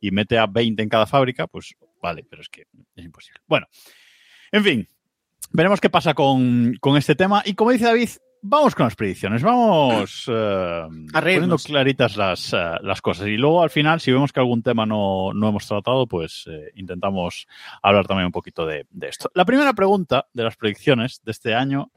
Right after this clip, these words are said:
Speaker 1: era, ¿quién será el último equipo en el Mundial? Recordemos que el último equipo ha sido,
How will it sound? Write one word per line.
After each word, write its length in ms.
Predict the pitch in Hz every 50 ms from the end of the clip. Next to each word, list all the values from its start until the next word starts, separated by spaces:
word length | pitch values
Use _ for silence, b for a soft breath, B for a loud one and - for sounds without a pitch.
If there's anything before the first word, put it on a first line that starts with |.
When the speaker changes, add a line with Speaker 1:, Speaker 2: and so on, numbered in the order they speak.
| _
Speaker 1:
era, 300 | - 139 110 87 73 - _ _ b b b b b b b b b b -
¿quién 220 | 202 226 254 262
será 480 | - - 202 196 196 202 214 240 - - _ _ _ _ -
el 180 | 139 143 151
último 600 | 175 190 196 - - 208 196 190 196 196 202 - -
equipo 540 | 131 127 - - 117 - - - 76 - - _ _ _
en 180 | - 214 147 101
el 680 | 101 95 95 95 92 90 90 87 90 90 87 87 87 -
Mundial? 440 | 104 98 95 95 98 98 87 78 73 -
Recordemos 500 | - - - - 107 110 135 151 147 -
que 80 | - 117
el 60 | 107
último 300 | 117 117 131 131 131 135
equipo 440 | 131 - - 170 160 - 160 180 220 - - - 1077 1077 1077 _ - - _ _ _ _ _ - _ _ _ -
ha 180 | - - 110 113
sido, 520 | - - - 117 120 120 131 139 151 160